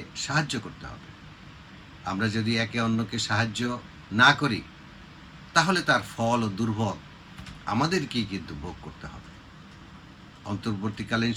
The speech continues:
সরকার গঠন হবার পর থেকে আমরা দেখতে পেয়েছি নানা দেশের কূটনীতিক বাংলাদেশের সাথে কাজ করতে আগ্রহী। একটা কথা মনে রাখতে হবে যে বর্তমান যুগে যে কোনো দেশ তাদের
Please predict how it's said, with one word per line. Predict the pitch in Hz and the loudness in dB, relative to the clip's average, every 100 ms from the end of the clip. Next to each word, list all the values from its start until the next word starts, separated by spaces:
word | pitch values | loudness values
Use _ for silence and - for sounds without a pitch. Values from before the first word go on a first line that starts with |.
| 120 | 2
সরকার | 117 104 123 104 | 0 0 -2 0
গঠন | 113 120 123 | 0 0 0
হবার | 120 123 107 | 0 0 -2
পর | 123 117 | -6 -4
থেকে | 131 113 127 | -4 -2 0
আমরা | 120 120 117 | 0 0 -2
দেখতে | 127 - 117 | -4 -4 -2
পেয়েছি | 131 120 - 131 143 - - - - - - - - - - - - - - - - - - - - 135 | 0 0 0 0 -2 -6 -16 -18 -18 -18 -18 -18 -18 -18 -18 -18 -18 -18 -18 -18 -16 -16 -16 -18 -2 6
নানা | 160 160 | 6 8
দেশের | 139 - 107 | 6 2 0
কূটনীতিক | 127 110 107 101 98 82 98 | -4 -4 -4 -2 -4 -2 2
বাংলাদেশের | 107 101 98 85 - | 2 2 -2 -4 -6
সাথে | 90 90 85 - - - - - - | -6 -8 -12 -14 -18 -18 -18 -10 2
কাজ | 127 117 - - - | 4 4 2 0 -4
করতে | 104 - - 85 | -6 -6 -6 -4
আগ্রহী। | 76 76 76 71 - - - - - - - 107 | -4 -8 -12 -12 -16 -18 -18 -18 -18 -18 -8 -4
একটা | 107 117 | 0 0
কথা | 117 113 120 - - 90 | 0 2 0 0 -6 0
মনে | 107 135 143 | 4 6 6
রাখতে | 165 - 107 | 4 2 0
হবে | 113 98 98 85 - - - - - | 0 0 -2 -4 -10 -18 -18 -14 -2
যে | 110 101 80 - - - - - | 2 2 0 -10 -18 -18 -16 -6
বর্তমান | 113 110 180 170 131 | -6 -2 2 4 4
যুগে | 123 107 - | 2 0 2
যে | 107 | 0
কোনো | 107 95 76 | 0 0 4
দেশ | 117 113 - - - - - | 4 4 0 -2 -10 -6 0
তাদের | 117 113 | 2 2